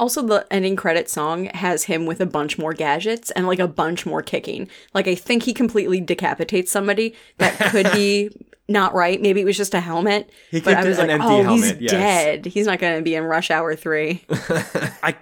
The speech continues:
Speaker 2: couldn't remember whether these are legit clips or if they're just
Speaker 3: It
Speaker 2: clips
Speaker 3: is.
Speaker 2: for the
Speaker 3: It
Speaker 2: ending,
Speaker 3: is,
Speaker 2: but
Speaker 3: yeah.
Speaker 2: yeah, there's a bunch of
Speaker 3: Yeah,
Speaker 2: action
Speaker 3: he
Speaker 2: shots.
Speaker 3: kicks a, a,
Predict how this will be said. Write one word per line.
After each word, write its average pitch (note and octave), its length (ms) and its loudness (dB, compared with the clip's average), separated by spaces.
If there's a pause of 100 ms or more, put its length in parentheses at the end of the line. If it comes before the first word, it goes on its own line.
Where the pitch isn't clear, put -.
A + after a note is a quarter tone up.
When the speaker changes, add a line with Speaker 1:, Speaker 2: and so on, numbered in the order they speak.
(160)
Speaker 2:
couldn't G#3+ 260 -2
remember C#3+ 360 2
whether B2+ 220 2
these A#2 220 0
are A#2+ 100 4
legit A2+ 400 0
clips - 460 -2
or A2 200 -2
if A2 120 -2
they're G#2+ 300 2
just G#2 440 -6
Speaker 3:
It D3+ 40 2
Speaker 2:
clips A2 220 2
Speaker 3:
is. F#2+ 40 -4
Speaker 2:
for A2+ 200 0
the G#2+ 100 -2
Speaker 3:
It - 120 -4
Speaker 2:
ending, A2+ 260 0
Speaker 3:
is, D3 120 -6
Speaker 2:
but B2+ 120 0
Speaker 3:
yeah. A2 160 2
Speaker 2:
yeah, G#2 40 2
there's A2+ 140 0
a A2+ 40 -4
bunch A2+ 200 -4
of G#2 60 -8
Speaker 3:
Yeah, F#2+ 60 2
Speaker 2:
action G#2+ 220 -2
Speaker 3:
he C3 60 -2
Speaker 2:
shots. D#3 240 0
Speaker 3:
kicks - 20 -4
a, D3 240 -2
a, B2 180 -4